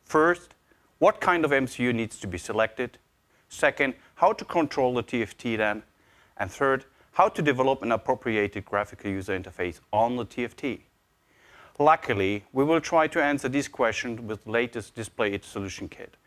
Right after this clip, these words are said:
It all starts with the selection of the right microcontroller. A good choice is the widely scalable thirty-two bit R X six hundred product series,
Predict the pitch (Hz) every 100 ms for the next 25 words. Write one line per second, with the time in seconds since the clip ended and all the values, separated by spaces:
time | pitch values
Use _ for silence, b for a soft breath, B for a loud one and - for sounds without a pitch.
0 | b b b 139 175 202 - 170 160 -
1 | 139 131 127 107 127 127 - - 117 -
2 | 95 98 107 104 107 - 135 113 95 -
3 | 82 71 - _ _ _ _ _ b b
4 | b b b 139 151 254 - - 170 151
5 | 160 - - - 113 120 127 151 147 131
6 | - 127 120 113 113 - 143 131 120 110
7 | 110 - 104 104 101 - 143 - 123 117
8 | 107 - 147 135 - 107 90 90 98